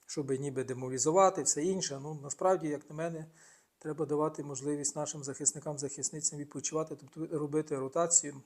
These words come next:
давати їм відпустки. Вони мають брати відпустки. Це ті люди, які, ну, в першу чергу заслуговують на відпустки, бо те, що вони роблять, ну, це точно не роблять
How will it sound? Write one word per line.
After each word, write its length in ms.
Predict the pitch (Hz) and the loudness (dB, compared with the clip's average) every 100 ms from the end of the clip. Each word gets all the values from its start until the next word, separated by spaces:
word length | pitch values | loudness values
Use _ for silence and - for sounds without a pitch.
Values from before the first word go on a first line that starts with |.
| - - _ - | -12 -12 _ -4
давати 320 | 139 151 151 | 0 0 -2
їм 100 | - | -4
відпустки. 460 | - - 190 190 147 | -4 2 2 2 0
Вони 260 | 151 190 | 4 4
мають 300 | 185 147 127 - | 4 2 -2 -6
брати 400 | 143 139 131 127 | -2 -2 -2 -10
відпустки. 520 | 123 - 127 - - _ _ _ _ _ _ _ - | -12 -8 -4 -4 -6 _ _ _ _ _ _ _ -4
Це 320 | - 139 139 | 0 2 2
ті 340 | 131 - 180 165 | 0 0 2 6
люди, 280 | 185 165 | 4 4
які, 440 | 147 135 - 151 170 | -2 -4 -2 0 0
ну, 240 | 139 147 | 0 -4
в 80 | - | 0
першу 340 | 160 156 - | 2 2 0
чергу 500 | 143 175 180 147 139 - _ _ _ - | 2 2 2 0 -10 -12 _ _ _ -8
заслуговують 640 | 139 147 - 139 156 147 | 0 4 4 4 2 0
на 80 | 147 | -6
відпустки, 420 | 139 175 175 - | -6 -4 -4 -4
бо 120 | 139 | -6
те, 240 | 139 180 175 | 2 4 6
що 280 | - 185 160 | 6 6 6
вони 280 | 156 151 | 6 2
роблять, 480 | 147 185 190 175 180 _ _ _ _ _ _ _ - | 4 4 4 0 -4 _ _ _ _ _ _ _ -16
ну, 200 | 143 151 | -10 -2
це 360 | 147 151 147 143 - _ _ _ _ _ _ _ _ - | 2 4 2 -6 -12 _ _ _ _ _ _ _ _ 10
точно 480 | 202 208 - 190 | 12 12 10 8
не 160 | 160 156 | 6 8
роблять 520 | 156 151 156 147 - | 6 6 0 -2 -10